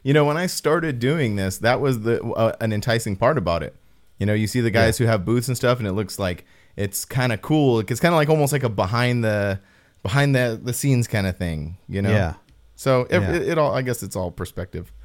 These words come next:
Speaker 1: So that's one thing, is, like, being solo. The other thing that's kinda, like, I'm not stressed about or a-, like, a-, extremely anxious about, but it is weighing on my mind.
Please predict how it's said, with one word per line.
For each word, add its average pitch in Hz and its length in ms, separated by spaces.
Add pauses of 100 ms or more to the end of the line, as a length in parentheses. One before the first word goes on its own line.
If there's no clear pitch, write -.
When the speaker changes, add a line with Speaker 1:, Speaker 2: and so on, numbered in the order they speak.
(120)
Speaker 1:
So - 140
that's 175 240
one 147 180
thing, 95 340
is, 113 160
like, 104 240
being 120 220
solo. 107 300
The 120 180
other 202 180
thing 175 200
that's 120 140
kinda, 117 220
like, 98 380
I'm 143 100
not 247 220 (880)
stressed 127 400
about 151 240
or 120 80
a-, 98 200
like, 95 400
a-, 107 160 (180)
extremely 151 520
anxious 185 280
about, 202 320
but 131 120
it 139 140
is 170 160
weighing 139 280
on 117 100
my 104 120
mind. 92 380